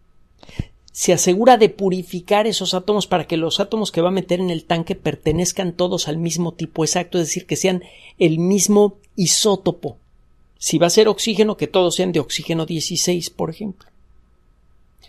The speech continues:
Usted hace unos cálculos y dice, Mira, estos átomos normalmente emiten luz con tales características muy exactas.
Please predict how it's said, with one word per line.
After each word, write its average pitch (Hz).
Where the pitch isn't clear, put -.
Usted 214
hace 165
unos 214
cálculos 214
y 185
dice, 180
Mira, 185
estos 214
átomos 233
normalmente 185
emiten 196
luz 226
con 180
tales 202
características 170
muy 165
exactas. 147